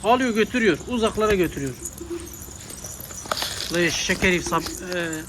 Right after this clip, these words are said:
İstanbul'da az kalsın bugün Şafra'yı da götürüyordu. Kırmızı Nakışlı da gidiyordu.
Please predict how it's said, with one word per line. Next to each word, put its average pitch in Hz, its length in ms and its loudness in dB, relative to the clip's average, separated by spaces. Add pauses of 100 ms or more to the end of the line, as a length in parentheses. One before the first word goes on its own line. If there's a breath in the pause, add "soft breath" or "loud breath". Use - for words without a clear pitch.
(120)
İstanbul'da 156 640 2
az 170 220 4
kalsın 175 300 0
bugün 180 220 0
Şafra'yı 180 420 2
da 185 60 2
götürüyordu. 170 520 0 (600 loud breath)
Kırmızı 165 360 0
Nakışlı 180 360 -2
da 190 60 4
gidiyordu. 156 520 0